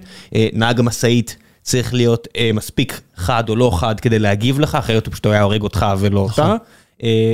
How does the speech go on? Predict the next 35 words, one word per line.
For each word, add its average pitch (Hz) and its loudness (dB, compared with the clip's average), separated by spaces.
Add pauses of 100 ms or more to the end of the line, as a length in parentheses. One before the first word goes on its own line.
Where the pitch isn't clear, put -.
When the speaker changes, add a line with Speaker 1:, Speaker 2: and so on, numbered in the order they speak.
(120)
Speaker 1:
ואתה 151 -2
צריך - 0
לעשות 135 -2
את - -8
השטות 180 0
שלך. 190 -2 (300)
Speaker 2:
נכון. 123 0 (340)
Speaker 1:
וכדי 123 0
שכל 170 0
הדברים 185 2
האלה 185 2
יקרו, 240 0 (340)
זה 151 2
תשעים 196 0
ותשע 202 0
פסיק 185 -4
תשע 196 0
תשע 185 -2
תשע 202 0
אחוז 180 2
שלא, 202 2 (260)
אבל 117 2
שיש 151 0 (100)
כל 185 2
כך 185 0
הרבה 131 2
אנשים 127 2
שנוהגים 117 2
כל 170 0
כך 160 0
הרבה 143 0
שעות, 185 -2 (280)
זה 170 -4
יקרה 220 0
המון. 139 2